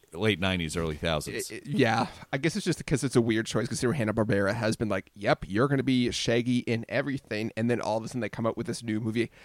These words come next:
Speaker 2: where they're, like, creating this Hanna-Barbera universe. I, that's all I know about that movie, and I'm like, "Mm, that seems like a, a, a dumb choice."
Speaker 1: It was. It caused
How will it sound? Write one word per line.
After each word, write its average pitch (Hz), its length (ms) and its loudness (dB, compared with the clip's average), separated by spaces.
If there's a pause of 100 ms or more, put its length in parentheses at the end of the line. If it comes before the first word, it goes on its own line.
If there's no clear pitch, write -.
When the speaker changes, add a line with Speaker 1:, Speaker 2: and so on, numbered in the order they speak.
(220)
Speaker 2:
where 120 180 6
they're, 113 140 6
like, 104 320 0
creating 110 380 2
this 104 120 0
Hanna-Barbera 107 720 2
universe. 104 640 0 (340)
I, 107 100 -4 (140)
that's 107 280 -8 (180)
all 107 180 0
I 101 80 -2
know 101 220 0
about 98 260 2
that 101 180 0
movie, 98 380 0 (180)
and - 80 -2
I'm 110 80 2
like, 104 260 0 (140)
"Mm, 190 340 6 (440)
that - 120 -2
seems 123 220 4
like 113 140 4
a, 98 80 2 (880)
a, 120 80 0 (320)
a 131 40 0
dumb 101 340 0 (400)
choice." - 500 -2 (1500)
Speaker 1:
It 175 120 6
was. 139 360 8
It 139 100 8
caused 143 460 8